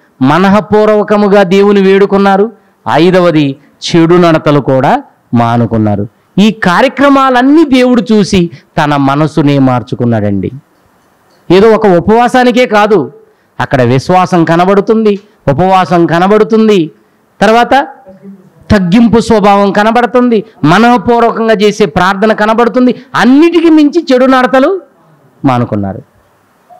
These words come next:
అన్నిటికీ మించి చెడు నడతలు మానుకున్నారు.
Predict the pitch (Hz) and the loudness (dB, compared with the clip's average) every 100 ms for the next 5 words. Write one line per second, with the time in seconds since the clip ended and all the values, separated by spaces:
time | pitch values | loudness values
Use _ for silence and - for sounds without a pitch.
0 | _ _ _ - - 254 330 330 320 320 | _ _ _ -6 0 4 4 2 0 2
1 | 311 294 302 269 269 269 254 247 240 220 | 2 2 -2 -2 0 2 0 0 0 0
2 | 208 196 180 139 | 0 0 0 -2